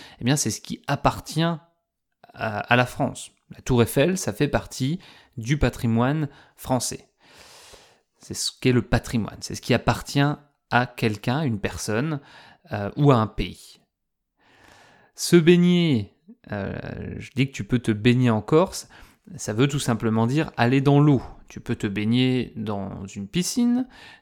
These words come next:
tu peux te baigner dans la mer, dans l'océan, dans un lac. Se baigner, c'est tout simplement aller dans l'eau pour nager, souvent.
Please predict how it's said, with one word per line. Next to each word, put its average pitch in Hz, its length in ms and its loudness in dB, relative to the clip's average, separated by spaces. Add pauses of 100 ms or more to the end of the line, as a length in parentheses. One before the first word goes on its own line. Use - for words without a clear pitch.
tu - 140 -8
peux 123 200 -2
te 123 120 -2
baigner 123 800 0
dans 104 160 -4
la 101 120 -4
mer, 160 480 0
dans 107 120 -2
l'océan, 120 600 0
dans 113 220 -2
un 107 80 2
lac. 127 340 -2 (220)
Se - 160 -2
baigner, 131 340 2
c'est 110 200 -4
tout - 120 -14
simplement 117 540 -2
aller 117 240 2
dans 117 200 2
l'eau 127 260 4 (320)
pour 143 420 0 (240)
nager, 117 680 2
souvent. - 440 -10